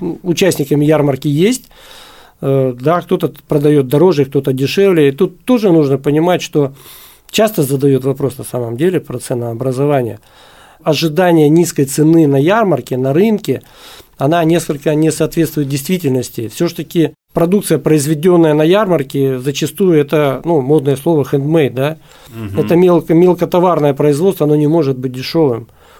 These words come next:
Speaker 1: Учитывая стоимость семян, э, сейчас все очень дорого. Поэтому, если ты хочешь прийти за десять рублей купить, э, килограмм
Speaker 2: Фермерскую
Speaker 1: картошки,
Speaker 2: продукцию, да?
Speaker 1: Да, этого не будет. В данном случае ц-, целесообразнее говорить о качестве, о свежести.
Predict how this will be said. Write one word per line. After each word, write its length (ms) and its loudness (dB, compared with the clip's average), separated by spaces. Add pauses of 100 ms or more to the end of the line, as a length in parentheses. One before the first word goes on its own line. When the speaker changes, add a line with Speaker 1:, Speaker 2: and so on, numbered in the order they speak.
Speaker 1:
Учитывая 420 0
стоимость 560 0
семян, 480 2
э, 560 0
сейчас 420 -6
все 300 0
очень 300 -4
дорого. 400 0 (580)
Поэтому, 340 2
если 200 0
ты 80 -14
хочешь 260 -4
прийти 260 -4
за 120 0
десять 320 -4 (120)
рублей 400 0
купить, 460 -4
э, 720 -2
килограмм 400 2
Speaker 2:
Фермерскую 520 0
Speaker 1:
картошки, 40 -8
Speaker 2:
продукцию, 540 -2
да? 120 0
Speaker 1:
Да, 300 0
этого 240 0
не 140 4
будет. 320 2
В 20 -10
данном 260 2
случае 680 0 (280)
ц-, 120 -14 (260)
целесообразнее 720 2
говорить 380 2
о 60 -2
качестве, 540 -2
о 40 0
свежести. 760 -2